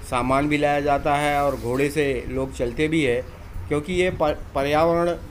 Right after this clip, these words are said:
जो है प्रदूषण मुक्त रखने का पूरा प्रयास किया गया है यहाँ पे। यहाँ पे किसी तरह का वाहन अंदर चलाना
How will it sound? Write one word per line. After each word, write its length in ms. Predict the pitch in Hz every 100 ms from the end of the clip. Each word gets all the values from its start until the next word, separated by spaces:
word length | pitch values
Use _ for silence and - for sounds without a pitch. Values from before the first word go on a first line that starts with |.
| - - - - - - - 135
जो 140 | 156
है 200 | 160 160
प्रदूषण 420 | 143 143 151 170
मुक्त 300 | 165 170 170
रखने 320 | 151 147 165
का 100 | 156
पूरा 380 | 160 131 139 165
प्रयास 520 | 156 135 135 139 160 -
किया 200 | 151 147
गया 200 | 147 151
है 200 | 151 151
यहाँ 220 | 147 151
पे। 200 | 151 180 - - - - -
यहाँ 220 | 135 139 151
पे 160 | 156
किसी 320 | - 139 -
तरह 240 | 190 175 160
का 140 | 156
वाहन 460 | 143 139 147 165 143
अंदर 240 | 139 143
चलाना 640 | 139 139 135 143 147 123